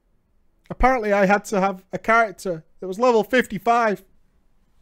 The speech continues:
No one had told me this. Shenron had never mentioned it. I was crushed. Fifty-five was too many levels. How could I ever get there? After all the waiting, four days,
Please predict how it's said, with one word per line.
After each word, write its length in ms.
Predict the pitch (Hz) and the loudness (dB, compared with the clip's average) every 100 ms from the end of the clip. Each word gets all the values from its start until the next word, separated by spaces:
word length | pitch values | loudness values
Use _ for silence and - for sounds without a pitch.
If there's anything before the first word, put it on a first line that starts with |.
| _ _ | _ _
No 160 | 220 254 | -4 -2
one 120 | 254 | 0
had 140 | 240 226 | -2 0
told 260 | 240 226 | 0 2
me 100 | 226 | 0
this. 180 | 220 247 | 2 2
Shenron 460 | - 277 320 320 277 | 4 4 6 6 6
had 100 | 247 | 6
never 220 | 269 254 | 2 4
mentioned 340 | 269 277 294 | 2 0 0
it. 60 | 262 | 0
I 40 | |
was 120 | 262 208 | 0 -4
crushed. 480 | 302 330 - - _ _ - - | 4 4 4 -2 _ _ -8 0
Fifty-five 680 | 359 349 302 359 349 330 | 0 0 0 4 6 6
was 120 | 302 - | 4 -2
too 260 | 392 403 | 6 6
many 160 | 381 302 | 6 0
levels. 540 | 277 320 330 302 220 | 6 6 6 0 2
How 180 | 349 392 | 6 6
could 160 | 392 330 | 6 2
I 120 | 285 | 4
ever 160 | 247 | 2
get 280 | 202 240 262 | 0 -2 -2
there? 360 | 247 226 151 - _ _ _ _ _ _ _ _ _ _ _ _ _ _ _ _ _ 156 | 0 0 -2 -10 _ _ _ _ _ _ _ _ _ _ _ _ _ _ _ _ _ -16
After 260 | 135 139 | -12 -6
all 400 | 151 165 160 160 | -2 0 -2 -2
the 100 | 160 | -6
waiting, 400 | 147 147 143 120 | -8 -8 -10 -14
four 460 | 110 - 165 160 151 | -16 -6 -4 -2 -4
days, 540 | 151 139 120 - - | -6 -8 -10 -14 -20